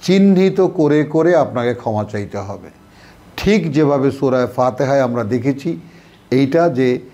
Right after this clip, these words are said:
"ইয়াকা নাবুদু ওয়া ইয়াকা নাস্তাইন", মা আহি-, ইন্না লিল্লাহ, ইহদিনা সিরাতাল মুস্তাকিম, আপনাকে দেখিয়ে দিতে হচ্ছে আল্লাহকে, সিরাতাল্লাযিনা আনআমতা আলাইহিম।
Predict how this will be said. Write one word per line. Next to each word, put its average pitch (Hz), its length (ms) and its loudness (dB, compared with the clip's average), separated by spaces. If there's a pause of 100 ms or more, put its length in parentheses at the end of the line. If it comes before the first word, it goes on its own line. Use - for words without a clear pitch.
(220)
"ইয়াকা 131 680 0
নাবুদু 151 680 2
ওয়া 123 220 2
ইয়াকা 131 520 -2
নাস্তাইন", 135 760 -2 (520)
মা 123 120 0
আহি-, 127 440 0
ইন্না 113 280 0
লিল্লাহ, 117 360 -2
ইহদিনা 139 400 0
সিরাতাল 147 560 0
মুস্তাকিম, 139 720 -2 (380)
আপনাকে 131 420 0
দেখিয়ে 143 540 0
দিতে 202 340 2
হচ্ছে 156 360 0
আল্লাহকে, 117 560 -2
সিরাতাল্লাযিনা 131 1200 0
আনআমতা 113 560 -4
আলাইহিম। 95 400 -6